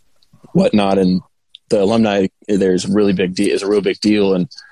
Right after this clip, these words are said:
yeah, I had people, there's one guy in particular, I remember every time I go out to the bullpen now in Houston, he's always yelling at me. He just says, he just yells and says, "Saint Pius." And this dude, I don't know, this dude's in his fifties or sixties yelling at me.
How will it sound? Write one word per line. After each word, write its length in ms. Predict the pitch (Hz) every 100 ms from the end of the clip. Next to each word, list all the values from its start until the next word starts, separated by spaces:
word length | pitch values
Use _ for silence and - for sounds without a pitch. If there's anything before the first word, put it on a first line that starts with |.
| - -
yeah, 160 | 104
I 40 | 101
had 120 | 104
people, 480 | 113 110 101 95 -
there's 200 | 117 117
one 240 | 110 110 113
guy 140 | 104
in 100 | 101
particular, 440 | 95 - 110 104
I 20 | 98
remember 280 | 95 92 -
every 200 | 98 104
time 160 | 110
I 80 | 98
go 140 | 98
out 60 | 95
to 60 | 95
the 80 | 95
bullpen 260 | 101 -
now 120 | 95
in 80 | 87
Houston, 280 | 87 104 92
he's 140 | 87
always 260 | 92 92 92
yelling 300 | 95 95 90
at 140 | 87
me. 100 | 90
He 120 | 107 113
just 140 | -
says, 240 | 92 85
he 80 | 95
just 180 | 117 107
yells 260 | 110 104 107
and 80 |
says, 180 | 113 101
"Saint 180 | 113 95
Pius." 400 | 104 113 98 -
And 80 | 107
this 80 | -
dude, 320 | 98 95 -
I 100 | 113
don't 120 | 101
know, 80 | 95
this 100 | 104
dude's 160 | 107
in 60 | 101
his 160 | 90 -
fifties 400 | - 98 104 101
or 80 |
sixties 500 | - 113 - 92 92
yelling 320 | 98 92 95 78
at 80 |
me. 160 | 92